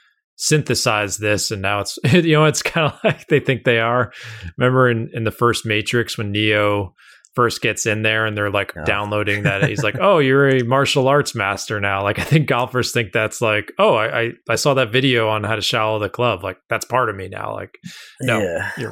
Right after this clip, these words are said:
Speaker 2: What's
Speaker 1: very,
Speaker 2: E-,
Speaker 1: very
Speaker 2: what's
Speaker 1: far away
Speaker 2: Elon
Speaker 1: from
Speaker 2: Musk's,
Speaker 1: that.
Speaker 2: what's Elon Musk's new brain
Speaker 1: Neuralink?
Speaker 2: chip? Neuralink?
Speaker 1: Yeah,
Speaker 2: Yeah,
Speaker 1: maybe
Speaker 2: maybe.
Speaker 1: Neuralink will do it for us one day. If you're listening to this in two thousand forty-five, we might be wrong.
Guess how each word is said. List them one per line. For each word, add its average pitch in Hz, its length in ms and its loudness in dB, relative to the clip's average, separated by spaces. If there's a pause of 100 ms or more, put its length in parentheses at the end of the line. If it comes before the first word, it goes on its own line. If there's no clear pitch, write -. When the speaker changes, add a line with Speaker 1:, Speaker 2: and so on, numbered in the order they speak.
Speaker 2:
What's 117 240 2
Speaker 1:
very, 113 220 2
Speaker 2:
E-, - 20 -6
Speaker 1:
very 110 140 4
Speaker 2:
what's 117 120 0
Speaker 1:
far 110 160 2
away 117 60 4
Speaker 2:
Elon 113 160 4
Speaker 1:
from 110 80 2
Speaker 2:
Musk's, - 760 -2
Speaker 1:
that. - 60 -8
Speaker 2:
what's 113 180 2
Elon 110 340 2
Musk's 110 360 0
new 110 160 -2
brain 101 280 2
Speaker 1:
Neuralink? 127 420 2
Speaker 2:
chip? - 140 -10
Neuralink? 113 320 2
Speaker 1:
Yeah, 170 100 4
Speaker 2:
Yeah, 127 60 0
Speaker 1:
maybe - 280 2
Speaker 2:
maybe. 107 140 4
Speaker 1:
Neuralink 143 500 2
will 117 80 -2
do 110 240 4
it 104 80 -2
for 110 180 2
us 101 160 -2
one 98 200 -4
day. 95 120 -2
If 95 140 -4
you're 107 80 -4
listening 107 400 -4
to - 80 -8
this 104 220 -4
in 98 80 -8
two 107 180 -6
thousand 98 440 -4
forty-five, 98 760 -4
we 101 80 -14
might 104 240 -4
be 101 80 -10
wrong. 92 440 -6